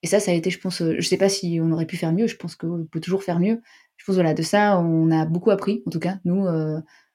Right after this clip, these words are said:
euh, même la manière dont l'équipe produit interagit avec le reste de la, le reste de la boîte, je pense que ça a été, euh, super, euh, voilà, une source d'apprentissage énorme de, bah, comment est-ce qu'on va faire l'enablement du reste des équipes, comment est-ce que on interagit avec nos clients, comment est-ce que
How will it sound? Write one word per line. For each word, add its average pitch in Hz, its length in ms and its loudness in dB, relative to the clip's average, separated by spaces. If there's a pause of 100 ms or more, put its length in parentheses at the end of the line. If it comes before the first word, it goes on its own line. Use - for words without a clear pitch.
(140)
euh, 165 360 2
même 180 180 4
la 170 100 2
manière 175 340 4
dont 160 120 2
l'équipe 165 340 0
produit 175 360 -2
interagit 165 480 0
avec 160 220 -2
le 160 60 -4
reste 170 320 -6
de 160 140 0
la, 156 200 0 (720)
le 185 80 -6
reste 175 220 -4
de 180 40 2
la 170 60 2
boîte, 190 260 2
je - 60 -20
pense 175 140 -8
que - 60 -10
ça - 80 -6
a 156 80 -4
été, - 280 -4
euh, - 440 -8
super, 185 400 -2
euh, 165 420 0 (680)
voilà, 120 160 -2
une 160 120 -2
source 180 200 -2
d'apprentissage 175 600 0
énorme 175 400 2
de, 160 360 0
bah, 156 80 -12
comment 165 160 -2
est-ce 160 80 -6
qu'on - 80 -6
va 165 60 -2
faire 165 160 -4
l'enablement 160 420 0
du 160 140 0
reste 156 220 -8
des 156 120 -8
équipes, 185 460 -8
comment 165 260 -4
est-ce 160 120 -4
que 160 320 -2 (260)
on 190 140 2
interagit 160 420 0
avec 156 180 -2
nos 156 80 -4
clients, 226 360 2
comment 165 240 0
est-ce 160 120 -4
que 156 300 -2